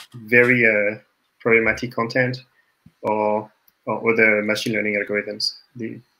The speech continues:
this thing does not, is not well spread yet, and we hope that the, the authors hope that, uh,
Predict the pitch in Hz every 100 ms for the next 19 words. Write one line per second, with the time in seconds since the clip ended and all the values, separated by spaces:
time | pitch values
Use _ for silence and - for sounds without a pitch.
0 | _ - 110 - 113 110 110 110 107 -
1 | _ _ _ _ _ _ - 110 107 110
2 | 107 104 - 101 117 147 - 110 - _
3 | - _ _ _ _ _ 120 117 120 127
4 | 117 - - - 127 127 - 131 123 131
5 | 143 120 113 - 117 117 - 110 113 101
6 | 98